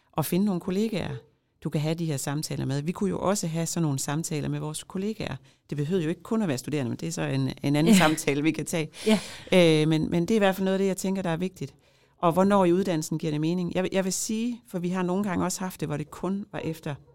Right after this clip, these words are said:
Speaker 1: praktikken. Jeg kan kun anbefale, at man gør det undervejs, fordi det er lige der, hvor, øh, det hele, det, øh, er aktuelt for de studerende. Øh,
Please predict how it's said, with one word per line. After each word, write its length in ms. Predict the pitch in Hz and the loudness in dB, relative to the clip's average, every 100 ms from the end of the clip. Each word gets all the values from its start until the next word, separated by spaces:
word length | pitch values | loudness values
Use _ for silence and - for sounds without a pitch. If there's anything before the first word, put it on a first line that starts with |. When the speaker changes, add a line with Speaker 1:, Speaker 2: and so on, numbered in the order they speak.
| _ | _
Speaker 1:
praktikken. 440 | - - 165 156 143 _ _ _ _ _ 180 | -20 -10 -8 -8 -10 _ _ _ _ _ -12
Jeg 80 | |
kan 100 | 175 | -8
kun 160 | 180 202 | -2 -2
anbefale, 720 | - 196 202 - 160 151 - | 0 0 -2 -4 -6 -6 -6
at 160 | 151 - | -8 -6
man 220 | 147 139 - _ _ - | -8 -8 -10 _ _ -4
gør 200 | 165 175 | -2 0
det 140 | 185 - _ _ _ _ - | -4 -8 _ _ _ _ -8
undervejs, 760 | 156 139 143 160 - - - _ _ _ _ _ | -6 -4 -6 -8 -8 -12 -14 _ _ _ _ _
fordi 280 | - - 196 | -14 -4 -4
det 140 | 170 170 | 0 -2
er 40 | |
lige 240 | 170 202 | 0 -2
der, 380 | 208 196 131 - _ _ _ | 0 0 -2 -8 _ _ _
hvor, 420 | 147 147 131 135 _ _ _ _ - | -8 -6 -6 -10 _ _ _ _ -10
øh, 260 | 160 139 139 | -6 -4 -4
det 100 | 156 | -4
hele, 440 | 143 180 185 196 185 | -4 -2 0 0 -2
det, 440 | 175 165 160 151 | -2 -2 0 0
øh, 640 | 139 131 131 127 127 127 127 _ _ _ _ _ _ - - - | -2 -2 -2 -2 -2 -2 -6 _ _ _ _ _ _ -18 -18 -10
er 140 | 147 | -6
aktuelt 680 | 131 147 - 151 202 - - _ - | -6 -6 -8 -4 -4 -4 -14 _ -12
for 60 | |
de 80 | 147 | -10
studerende. 560 | - - - - - - _ _ _ _ _ _ _ | -8 -8 -8 -8 -8 -12 _ _ _ _ _ _ _
Øh, 80 | 160 | -14